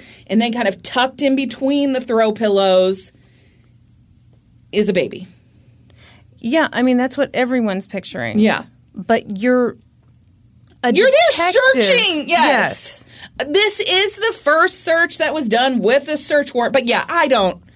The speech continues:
Speaker 1: This baby
Speaker 2: You're
Speaker 1: was pre-
Speaker 2: really bending over backwards for these people, Brandy.
Speaker 1: I,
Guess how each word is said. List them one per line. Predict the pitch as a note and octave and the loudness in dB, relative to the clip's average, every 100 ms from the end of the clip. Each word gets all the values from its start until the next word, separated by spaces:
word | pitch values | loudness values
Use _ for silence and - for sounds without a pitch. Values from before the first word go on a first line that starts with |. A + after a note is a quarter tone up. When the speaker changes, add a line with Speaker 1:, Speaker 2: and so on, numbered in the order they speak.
| _ _ | _ _
Speaker 1:
This | B3+ D4+ | -2 0
baby | C4 D4+ C4 | 0 2 2
Speaker 2:
You're | G#4 A4+ | 4 4
Speaker 1:
was | F#4 | 4
pre- | G#4 | 2
Speaker 2:
really | G4 F4+ | 4 2
bending | F#3+ E3 G3+ A3+ G#3+ | 0 0 2 4 4
over | G3 F#3 | 2 -2
backwards | F3 D#3 D#3 - D#3+ D3 | -4 -6 -12 -12 -12 -12
for | - E3 | -12 -10
these | D#3 D3+ | -12 -14
people, | - E3 D#3+ | -12 -10 -10
Brandy. | D#3+ F3+ F#3 F3+ A#3+ | -6 -2 0 2 2
Speaker 1:
I, | C4 F3+ F#3+ | 0 -2 -10